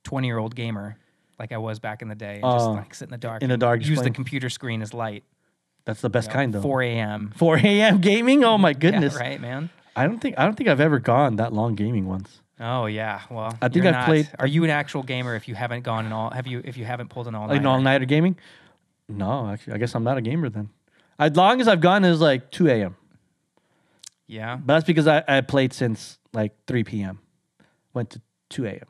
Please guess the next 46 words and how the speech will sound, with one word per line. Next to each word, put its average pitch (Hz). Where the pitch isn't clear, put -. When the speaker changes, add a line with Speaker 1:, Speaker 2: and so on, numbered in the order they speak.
Speaker 1:
Oh, 120
that's 117
a 120
long, 104
that's 101
a -
long -
s-, -
Speaker 2:
Yes. -
Speaker 1:
stretch. -
Speaker 2:
So -
is 117
that 127
considered 147
gaming, 160
or 127
is 113
that, 123
did 123
I 123
not 123
reach 123
that 117
caliber 107
yet? 98
Speaker 1:
Yeah. 208
Well, 180
I 160
mean, 160
I 151
can't 170
speak 143
on 120
that, 123
but 110
I 107
suppose, 117
Speaker 2:
<laughs> -
Speaker 1:
I 202
suppose 147
you 151
got 143
the 131
longevity 123
part. 123
Speaker 2:
Okay, 190